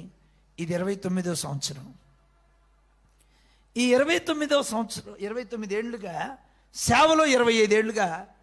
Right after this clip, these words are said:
నేను చూసిన విషయం మీకు చెప్తున్నా. సేవకుడు గురించి చెడ్డగా మాట్లాడిన వాళ్ళని మెతుకులు లేకుండా దేవుడు చేశాడు భూమి మీద. వాళ్ళు ఏ సంఘానికి చెందిన సేవకుడైనా కావచ్చు, సేవకుడికి వ్యతిరేకంగా వాళ్ళు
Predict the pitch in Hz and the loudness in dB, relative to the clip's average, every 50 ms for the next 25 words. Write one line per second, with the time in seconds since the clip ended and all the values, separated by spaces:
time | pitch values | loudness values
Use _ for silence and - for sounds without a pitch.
0 | _ _ _ _ _ - 180 196 208 202 - - 285 349 - - 285 262 226 214 | _ _ _ _ _ -8 -6 -4 -4 -4 -2 0 0 0 2 0 0 0 -2 -2
1 | - - 214 214 196 180 - - 165 156 - - 165 156 143 156 - - - - | -2 -4 -4 -4 -6 -4 -4 -6 -8 -8 -8 -8 -6 -6 -6 -8 -10 -16 -20 -20
2 | _ _ _ _ _ _ - - - - - 226 233 254 277 294 294 294 285 226 | _ _ _ _ _ _ -12 -6 -4 0 2 4 4 6 6 6 6 4 4 0
3 | - 285 269 262 262 240 247 247 254 247 240 196 233 240 233 - - 202 185 185 | 0 0 0 0 0 -2 -2 -2 -2 -4 -4 -6 -6 -8 -6 -4 -2 -4 -4 -4
4 | 185 202 226 214 220 220 220 214 202 196 196 208 202 - - 202 190 190 185 175 | -4 -6 -6 -4 -2 -4 -4 -2 -2 -2 -4 -4 -6 -8 -8 -6 -4 -4 -6 -6
5 | 175 175 180 190 202 202 190 175 175 185 202 214 - - _ _ _ _ _ _ | -6 -6 -6 -6 -4 -4 -4 -4 -4 -4 -4 -6 -8 -14 _ _ _ _ _ _
6 | _ _ _ _ - 165 170 175 185 214 254 240 - 311 - 349 359 349 330 - | _ _ _ _ -10 -6 -2 2 4 4 4 4 2 2 4 4 4 6 4 4
7 | 311 - 277 294 285 285 285 269 254 240 214 202 208 202 185 185 180 160 156 165 | 2 0 -4 -6 -6 -6 -8 -8 -8 -8 -8 -6 -8 -8 -6 -8 -10 -10 -10 -10
8 | 160 156 143 131 131 131 135 - _ _ _ _ _ _ _ _ _ _ _ _ | -10 -12 -12 -14 -18 -20 -20 -20 _ _ _ _ _ _ _ _ _ _ _ _
9 | _ _ _ _ _ _ _ _ _ _ _ _ _ - 214 269 277 240 247 277 | _ _ _ _ _ _ _ _ _ _ _ _ _ 0 0 0 0 2 0 0
10 | - 302 - 330 349 392 359 359 359 349 - 339 339 330 320 311 - - 262 269 | 0 2 -2 -2 -2 -2 -2 -4 -4 -6 -6 -6 -6 -6 -6 -8 -4 -2 -2 -2
11 | 277 277 - 247 247 247 247 226 202 170 165 151 - - - - _ _ _ _ | -2 -2 -4 -6 -6 -6 -6 -8 -8 -10 -10 -10 -14 -16 -16 -16 _ _ _ _
12 | _ _ _ _ _ _ _ _ _ _ _ _ _ - - - - - 247 277 | _ _ _ _ _ _ _ _ _ _ _ _ _ -10 -6 0 2 6 8 8
13 | 330 339 359 349 349 349 349 339 330 320 302 285 285 285 - 320 330 330 311 320 | 8 8 8 6 6 6 4 6 6 4 6 4 4 4 2 4 4 6 6 4
14 | 302 311 311 294 302 294 277 269 | 4 2 4 4 4 4 4 4